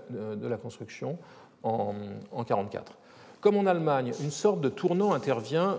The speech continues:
dans la reconstruction avec la deuxième campagne de destruction lorsque les raids alliés, euh, détruisent, euh, trois ou quatre fois plus de, d'immeubles que la campagne de quarante. C'est alors que le commissariat à la reconstruction, euh, immobilière engage une politique d'industrialisation de la construction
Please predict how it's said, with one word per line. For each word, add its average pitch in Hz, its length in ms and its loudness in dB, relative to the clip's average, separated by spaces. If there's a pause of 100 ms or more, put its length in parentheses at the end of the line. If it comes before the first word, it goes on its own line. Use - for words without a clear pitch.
dans 135 120 2
la 127 120 4
reconstruction 147 840 -2
avec 135 260 0
la 135 60 4
deuxième 190 540 4
campagne 160 420 0
de 139 60 2
destruction 135 640 -2
lorsque - 320 -2
les 113 300 0
raids 131 260 -2
alliés, 127 440 0 (560)
euh, 113 420 2
détruisent, 139 640 -2
euh, 107 320 2 (380)
trois 139 180 2
ou 135 40 -2
quatre 131 200 0
fois 117 200 0
plus 135 360 -6
de, 107 340 -4 (280)
d'immeubles 123 400 0
que - 120 -2
la 104 120 2
campagne 135 320 0
de 110 80 0
quarante. 101 380 0
C'est 139 180 0
alors 160 320 4
que 131 80 0
le 117 100 2
commissariat 127 640 -2
à - 160 -6
la 101 80 -6
reconstruction, 120 760 -4 (640)
euh, 107 320 0 (120)
immobilière 120 560 -2
engage 143 320 0
une 131 100 -2
politique 127 480 -6
d'industrialisation 139 1000 0
de 156 60 2
la 120 60 4
construction 117 560 -6